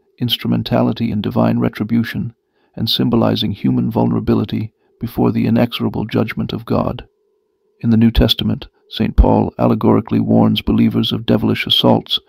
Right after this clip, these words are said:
depicted as fiery arrows, exhorting them to seek refuge in the shield of faith, Ephesians six sixteen.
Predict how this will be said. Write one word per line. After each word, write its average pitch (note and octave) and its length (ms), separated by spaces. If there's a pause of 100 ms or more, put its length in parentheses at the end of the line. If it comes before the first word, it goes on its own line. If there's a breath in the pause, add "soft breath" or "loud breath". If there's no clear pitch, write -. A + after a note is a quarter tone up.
(240 soft breath)
depicted A2+ 480
as - 120
fiery A2 560
arrows, A2 560 (420)
exhorting A2+ 500
them A2 160
to A2 100
seek - 300
refuge A2+ 500
in G#2+ 80
the G#2+ 80
shield A2+ 340
of A2 100
faith, A#2+ 460 (420)
Ephesians A2 540
six - 240
sixteen. A2+ 600